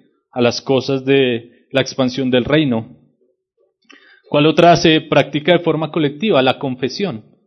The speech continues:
la disciplina de la confesión de pecado, de estar confesándonos las faltas los unos a los otros, para así poder ser ayudados y, y liberados.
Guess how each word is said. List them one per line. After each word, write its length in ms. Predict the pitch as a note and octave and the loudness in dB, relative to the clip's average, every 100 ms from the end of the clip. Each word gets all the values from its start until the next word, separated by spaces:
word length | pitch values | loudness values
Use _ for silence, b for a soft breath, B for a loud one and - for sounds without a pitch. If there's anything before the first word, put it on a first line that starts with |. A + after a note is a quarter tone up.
| _ _ - | _ _ -2
la 100 | B2+ | 0
disciplina 480 | B2+ B2+ B2+ C#3 D3+ | 0 -4 -4 0 2
de 60 | |
la 120 | D#3 | 0
confesión 540 | D3+ C3 B2+ A2+ C#3+ D3 | -2 -6 -6 -4 -6 -4
de 100 | D3 | -6
pecado, 600 | C#3 E3 D3+ G#2+ - _ _ _ _ _ _ _ | -6 -4 -4 -6 -12 _ _ _ _ _ _ _
de 80 | C3 | -4
estar 240 | B2 C#3 C#3+ | 0 -2 -2
confesándonos 680 | D3 D3 D3 C#3+ D3 D3+ | -4 -4 -4 -4 -4 -2
las 200 | C#3+ A#2 | 0 -2
faltas 280 | C3 B2 D3+ | -4 -4 -6
los 240 | C#3+ A2 | -6 -6
unos 280 | C#3+ D#3 C#3+ | -8 -8 -6
a 80 | C3 | -8
los 180 | A#2+ F3 | -8 -10
otros, 480 | E3+ - G#2 - _ _ _ _ - | -12 -14 -20 -20 _ _ _ _ -4
para 180 | B2 A#2+ | 0 0
así 180 | - | -2
poder 340 | A#2 C3+ C3+ C3 | -2 2 2 0
ser 340 | - C#3 C3+ - b b b | 0 0 0 -6 b b b
ayudados 800 | C3+ C3 B2 C#3 D#3 D#3+ D3+ D3 | -2 0 2 4 4 4 0 -4
y, 80 | C#3 | -6
y 180 | C3 | -4
liberados. 680 | C3 A#2+ A#2+ E3 C3 A2 | 0 2 2 2 0 -6